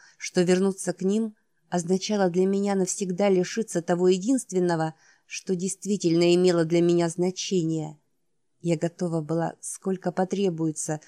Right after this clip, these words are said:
жить в паршивой квартире, носить вышедшую из моды одежду и обуваться в подделке под известные модели,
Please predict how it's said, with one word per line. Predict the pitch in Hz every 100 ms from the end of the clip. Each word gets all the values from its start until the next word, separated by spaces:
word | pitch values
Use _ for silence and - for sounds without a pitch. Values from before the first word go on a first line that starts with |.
| - _
жить | 175 175 196
в | -
паршивой | - 180 - 196 170
квартире, | 165 175 180 - 214 185 156 - _ _ _
носить | - 180 - 208 180
вышедшую | 185 202 190 - - 175
из | 180
моды | 190 196 185
одежду | 190 190 220 180 170 165 - _ -
и | 180
обуваться | 175 185 214 214 180
в | -
подделке | 190 180 170 208 190 170
под | 170
известные | 185 185 190 190 180 175
модели, | 180 180 233 226 196 160